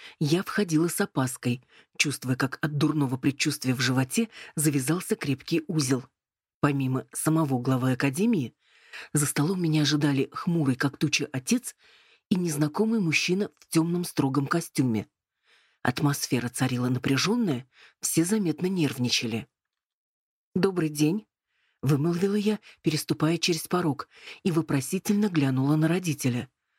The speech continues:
Но он просто опустил голову. Перед мысленным взором моментально пронеслось воспоминание, как меня вызвали в кабинет директора лицея и объявили, что я освобождена от занятий, потому что умерла мама.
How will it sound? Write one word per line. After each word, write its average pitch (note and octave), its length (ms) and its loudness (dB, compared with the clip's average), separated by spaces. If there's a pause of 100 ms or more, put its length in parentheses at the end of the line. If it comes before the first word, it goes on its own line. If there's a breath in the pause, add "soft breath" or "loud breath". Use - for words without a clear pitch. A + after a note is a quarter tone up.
(120)
Но C3+ 260 4
он G#3+ 160 0 (280)
просто F3+ 520 0
опустил D#3 480 0
голову. B2 520 0 (880)
Перед C3+ 240 2
мысленным C3+ 460 2
взором C#3 460 0 (380 loud breath)
моментально E3+ 580 0
пронеслось D3+ 500 0
воспоминание, D#3+ 880 2
как - 200 -2
меня D#3 240 4
вызвали C3+ 400 0
в - 80 -4
кабинет C#3 360 2
директора C#3 420 0
лицея C3+ 560 0 (100)
и D#3+ 120 0
объявили, D3 500 0
что - 160 0
я D3+ 140 2
освобождена D3+ 640 2
от C3+ 100 -2
занятий, D3+ 500 0 (320 loud breath)
потому D3+ 280 0
что D3+ 180 0
умерла D#3 380 2
мама. C#3 420 0